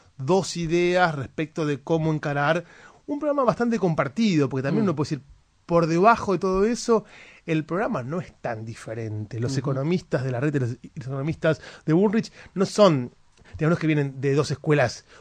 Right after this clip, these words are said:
Speaker 1: opuestas, ni siquiera, eh, muy lejanas. Tan forjados, formados, y casi, casi a veces los personajes que están jugando en uno y otro campamento es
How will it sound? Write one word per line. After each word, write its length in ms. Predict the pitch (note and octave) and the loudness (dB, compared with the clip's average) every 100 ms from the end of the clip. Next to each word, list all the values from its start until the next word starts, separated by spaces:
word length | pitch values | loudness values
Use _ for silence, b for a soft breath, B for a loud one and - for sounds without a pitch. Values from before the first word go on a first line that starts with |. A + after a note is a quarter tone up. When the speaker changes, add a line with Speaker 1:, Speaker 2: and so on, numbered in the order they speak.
| b | b
Speaker 1:
opuestas, 680 | C#3+ - F3 F#3+ - - | -2 2 4 4 4 2
ni 100 | D3 | 2
siquiera, 600 | C#3 C3 F#3+ F#3 D#3 C#3 b b b b b | 0 -2 2 6 4 2 b b b b b
eh, 440 | D3+ C#3 C3 C3+ C3 | -4 -2 0 0 2
muy 200 | D3+ D3+ | 4 4
lejanas. 600 | C#3 A3+ G3 D3 B2 - b b b b b _ _ _ - - _ _ | 4 6 6 6 2 -4 b b b b b _ _ _ -20 -20 _ _
Tan 200 | D3+ D3 | -4 -4
forjados, 640 | - C3 - E3+ F3+ E3 | -4 -6 0 4 6 4
formados, 600 | - D3 C3+ E3 G3 G3 D3+ | 2 -2 2 4 6 4 2
y 80 | D#3 | 0
casi, 280 | - - E3+ | 0 0 0
casi 360 | A#3 - G3+ - | 0 0 -6 -2
a 140 | C#3+ E3+ | 2 4
veces 280 | A3+ G#3 | 4 2
los 160 | D3+ C3 | 2 2
personajes 560 | - D#3 - G#3 - E3+ | 0 0 2 0 0 -4
que 60 | |
están 200 | - F3+ | -4 -2
jugando 420 | F3+ F3 F3 F#3 E3 | 0 2 4 4 4
en 80 | E3 | 2
uno 160 | G3 | 2
y 60 | E3+ | 2
otro 280 | F3 E3+ D#3+ B B B - | 2 4 2 B B B -4
campamento 760 | D3 C#3+ E3 G3 G#3+ G#3 A#3 - B B B - | -2 4 4 4 2 4 2 2 B B B -2
es 260 | A3+ - | -2 -2